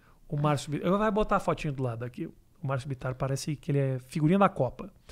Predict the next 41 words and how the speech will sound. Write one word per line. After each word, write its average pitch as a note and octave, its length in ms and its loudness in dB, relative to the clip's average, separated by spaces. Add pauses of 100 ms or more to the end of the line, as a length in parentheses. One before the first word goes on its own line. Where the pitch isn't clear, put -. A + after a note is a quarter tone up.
(680)
Então A#3+ 240 8
tivemos C4 300 6
a A#3 80 10
eleição A#3+ 500 8
do A3+ 100 2
Gladson G#3+ 680 6
Camelli, F3 560 4
do D3 140 -4
P C4 240 6
P, F3+ 300 6 (120)
que - 80 -4
é - 20 2
o F3+ 40 4
Partido F#3+ 360 0
Progressista. F#3 680 -2 (320)
Ah, - 100 -16
eu - 80 -10
vou C3+ 140 -4
chutar - 340 -4
um D#3+ 60 0
monte F3+ 280 -2
de C#3+ 120 -4
nome C#3 240 -2
aqui, B2+ 120 -10
não D3 80 -6
faço D3+ 220 -8
a - 20 -8
menor C#3 280 -6
ideia. - 260 -10 (1300)
Gente, F3+ 260 0
desculpa, D3 340 -6
eu C#3 60 -2
preciso F3 260 -6
de C#3+ 80 -4
view, B2 380 0 (500)
então C3+ 200 -6
eu C3 80 -6
tô D3+ 120 -8
aqui, C3+ 360 -8
basicamente, B2+ 760 -8
é, D3 520 -4